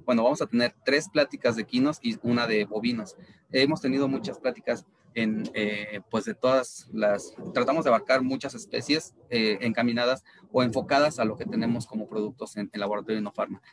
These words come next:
Pero sí, de equinos hemos estado metiendo, de, metiendo varias preguntas. La constancia de asistencia, doctora, es importante que también se los mencione. La constancia de asistencia,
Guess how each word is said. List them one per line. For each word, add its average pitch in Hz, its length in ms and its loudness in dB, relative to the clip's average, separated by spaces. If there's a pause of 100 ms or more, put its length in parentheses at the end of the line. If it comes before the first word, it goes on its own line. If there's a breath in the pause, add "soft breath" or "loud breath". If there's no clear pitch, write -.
(180 soft breath)
Pero 120 160 2
sí, 143 140 0
de - 60 2
equinos 143 280 2
hemos 131 200 0
estado 113 320 0
metiendo, 107 540 -4 (100)
de, 107 140 -4 (140)
metiendo 113 340 -4
varias 110 260 -6
preguntas. 101 500 -8 (400 loud breath)
La 135 160 2
constancia 156 500 2
de 147 80 2
asistencia, 127 520 -2
doctora, 135 400 0
es 120 240 -8
importante 113 500 -6
que 107 200 -6
también 104 220 -6
se - 80 -10
los 107 140 -6
mencione. 120 480 -4 (320 soft breath)
La 120 160 0
constancia 139 520 0
de 143 60 4
asistencia, 139 720 0